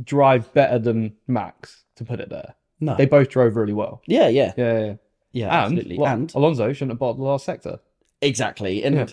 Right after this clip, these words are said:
Speaker 2: yeah, exactly.
Speaker 1: 'Cause
Speaker 2: So
Speaker 1: Vers-, Verstappen did get in two turns, but Alonso also bottled the last sector.
Speaker 2: Yeah.
Speaker 1: It wasn't like,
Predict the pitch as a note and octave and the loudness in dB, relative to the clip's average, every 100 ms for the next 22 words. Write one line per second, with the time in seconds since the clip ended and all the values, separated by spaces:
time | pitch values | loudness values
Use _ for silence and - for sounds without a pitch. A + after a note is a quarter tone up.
0 | - - A#2 E2+ A2 E2+ D2+ G#3+ D#3+ G#2 | -12 -6 -6 -4 -6 -6 0 2 2 0
1 | F#2+ C3+ D3+ G#3 A#3+ A3+ F#3+ F#3 F3 D3+ | -4 -4 -6 -2 0 2 0 0 0 0
2 | E3+ D3+ B2 A2 D3 - - D#3 D#3 D#3 | -2 0 -2 -2 -8 -16 -6 0 2 2
3 | D3+ C3+ C#3 C3+ C3+ C3 A2 A2 A2 G#2+ | 0 2 0 0 -2 -2 -2 0 0 0
4 | C3 - - - - F2+ - C3 D#3 D3+ | -4 -6 -10 -12 -12 -14 -2 4 6 6
5 | C#3 C#3 C#3+ B2+ - | 2 2 2 0 -4